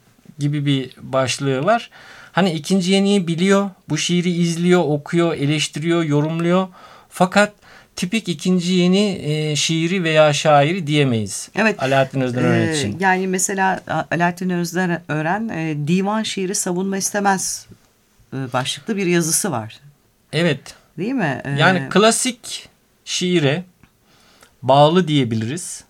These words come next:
Speaker 1: Fakat klasik şiire e, klasikle bağlı değil, modern versiyonuyla bağlı. Mesela kafiyeyi çok kullanıyor ama mısra içinde kullanıyor. Ses tekrar yapıyor. Mısra sonunda değil de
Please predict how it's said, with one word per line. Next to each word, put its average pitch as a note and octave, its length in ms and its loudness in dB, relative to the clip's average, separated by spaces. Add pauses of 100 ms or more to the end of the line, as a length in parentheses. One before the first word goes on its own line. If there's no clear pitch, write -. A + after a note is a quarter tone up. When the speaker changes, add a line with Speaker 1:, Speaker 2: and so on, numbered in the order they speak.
(160)
Speaker 1:
Fakat D3 380 -4
klasik D#3 420 -4
şiire D#3+ 540 0 (440)
e, B2 500 -6 (200)
klasikle D3+ 840 -2
bağlı C#3+ 420 4
değil, A2+ 320 -2 (600)
modern D3 640 2
versiyonuyla C#3+ 920 2 (500)
bağlı. G2+ 340 -2 (360)
Mesela C#3+ 460 2
kafiyeyi F3+ 840 4
çok A3 280 -2
kullanıyor D#3+ 580 2 (480)
ama G3+ 340 0 (100)
mısra F3+ 460 4
içinde C3+ 600 0 (100)
kullanıyor. A2 500 -2
Ses D3+ 280 -2
tekrar D3 440 4
yapıyor. B2 300 -2
Mısra C#3+ 420 4
sonunda F#3 500 2
değil B3 240 -2
de A3 180 0